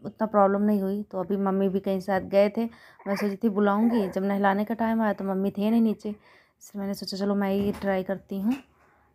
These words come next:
तो यही नहला रही थी मैं इसको। तो चलो, अब मैं इसको नहला रही हूँ। ये देखो, अब चिल्लाया खूब तेज से, चिल्लाता तो पूरी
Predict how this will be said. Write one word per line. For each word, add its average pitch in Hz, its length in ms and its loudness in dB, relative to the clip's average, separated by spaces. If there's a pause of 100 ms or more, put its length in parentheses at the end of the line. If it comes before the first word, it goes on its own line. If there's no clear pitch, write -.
(220)
तो 185 260 0
यही 196 260 2
नहला 185 400 4
रही 196 160 2
थी 202 160 -4
मैं 190 140 0
इसको। 214 300 -6 (4000)
तो - 40 -20 (120)
चलो, 240 280 0 (1000)
अब 208 140 -4
मैं 214 200 2
इसको 220 260 -4
नहला 202 400 2
रही 220 260 2
हूँ। 262 240 -2 (320)
ये 208 340 0
देखो, - 400 -8
अब - 280 2
चिल्लाया 113 420 4
खूब 214 300 -4
तेज 117 220 -4
से, 143 120 -10 (420)
चिल्लाता 240 460 4
तो 302 120 6
पूरी 269 240 -2